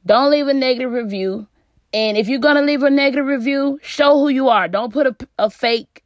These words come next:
you know, if, if they allow it, I don't know how they do the reviews,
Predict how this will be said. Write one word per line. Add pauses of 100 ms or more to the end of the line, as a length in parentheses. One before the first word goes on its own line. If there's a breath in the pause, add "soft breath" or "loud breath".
you
know,
if,
if
they
allow
it,
I
don't
know
how
they
do
the
reviews,